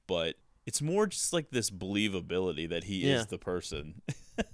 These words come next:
Speaker 2: There is a little optimism to it in the sense that this is based on some real dude who was a,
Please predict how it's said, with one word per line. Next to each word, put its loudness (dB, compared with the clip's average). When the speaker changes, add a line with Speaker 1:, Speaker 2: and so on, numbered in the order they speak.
Speaker 2:
There 4
is 6
a 2
little 6
optimism 6
to 4
it 4
in -2
the -2
sense 0
that 2
this 0
is 0
based 2
on 0
some 2
real 2
dude 2
who 2
was 6
a, 6